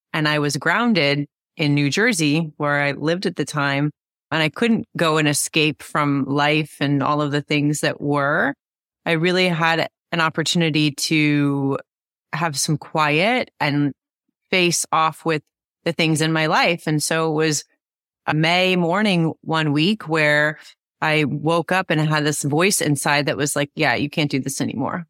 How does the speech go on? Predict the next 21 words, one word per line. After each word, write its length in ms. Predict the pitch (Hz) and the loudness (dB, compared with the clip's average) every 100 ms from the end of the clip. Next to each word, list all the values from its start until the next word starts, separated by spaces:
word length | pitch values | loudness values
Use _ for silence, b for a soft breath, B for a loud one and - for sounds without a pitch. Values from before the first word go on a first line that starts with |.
| _ | _
It's 200 | 156 - | -6 -2
not 180 | 165 - | -2 0
working. 720 | 180 190 202 180 175 170 170 - _ _ - | -2 -2 0 2 2 2 0 -6 _ _ -6
Something's 400 | 175 175 165 - | -2 0 0 0
gotta 180 | 156 147 | 0 0
give. 640 | 139 175 170 165 160 147 | 0 2 4 2 2 -2
We 160 | 147 139 | -4 -2
gotta 240 | 151 156 | 0 0
do 160 | 143 147 | 0 -2
something 540 | 156 143 147 135 135 | -2 -2 0 0 2
now 640 | 147 160 160 165 160 160 - | 2 2 2 2 0 -2 -2
and 340 | 147 143 139 - | -2 0 -2 -2
take 260 | 156 151 - | -2 -2 -2
action." 580 | 135 156 - 214 214 220 _ _ _ _ _ | -4 -2 -2 0 0 -2 _ _ _ _ _
I 80 | 180 | 0
didn't 220 | 208 208 | 2 2
really 240 | 214 208 | 2 4
know 160 | 185 180 | 2 2
what 140 | 185 | 0
that 180 | 180 143 | 0 0
meant, 340 | 151 160 190 | 2 2 0